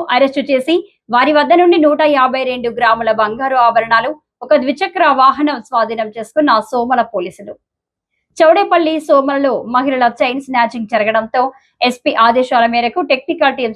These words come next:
సహాయంతో ఇద్దరు ముద్దాయిలను అరెస్టు చేయగా, వారు మదనపల్లి పట్టణం బసినికొండ ప్రాంతానికి చెందిన శంకర, హరిలు. వీరు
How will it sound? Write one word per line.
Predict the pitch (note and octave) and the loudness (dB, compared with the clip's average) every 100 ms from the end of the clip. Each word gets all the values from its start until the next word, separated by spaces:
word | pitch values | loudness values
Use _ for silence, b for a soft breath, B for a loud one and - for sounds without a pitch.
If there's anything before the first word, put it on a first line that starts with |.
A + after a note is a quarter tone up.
| A3+ | -2
సహాయంతో | G3+ A3+ G#3+ G3+ A3+ G3+ - | -2 0 -2 0 -2 -2 -4
ఇద్దరు | G#3+ F3+ G#3+ G#3 | -4 0 0 0
ముద్దాయిలను | G3 F#3 A3+ G#3+ A3+ B3+ G#3 b b - G3 | -2 0 0 2 2 0 -4 b b -2 0
అరెస్టు | A3 A3 G#3 | 0 -2 -4
చేయగా, | A3 G#3+ G#3+ D#4 - A3+ | 0 2 2 0 0 0
వారు | A#3 A3+ A3 | 0 0 0
మదనపల్లి | A3 E4 E4+ C#4+ C4 B3+ | 2 2 2 0 -2 -2
పట్టణం | A#3 A3 A3+ G#3+ - _ _ _ _ _ _ - | -2 -2 -4 -6 -8 _ _ _ _ _ _ -12
బసినికొండ | G#3+ G#3+ C#4 F#4 G4+ G4+ D#4+ C#4 C4+ C4 | -6 0 0 2 2 2 2 2 2 0
ప్రాంతానికి | B3 A#3+ C4 C#4+ E4+ C#4 | 0 0 -2 -4 -4 -6
చెందిన | C#4+ C4 B3 G#3+ G#3+ | -4 -4 -4 -4 -4
శంకర, | A#3 G#3+ A3+ B3 C#4+ - | -6 -4 0 2 2 2
హరిలు. | A#3 A3 A3 G#3 - G#3+ | 0 0 -2 -6 -8 -8
వీరు | G3+ A#3 B3 | -4 -2 -4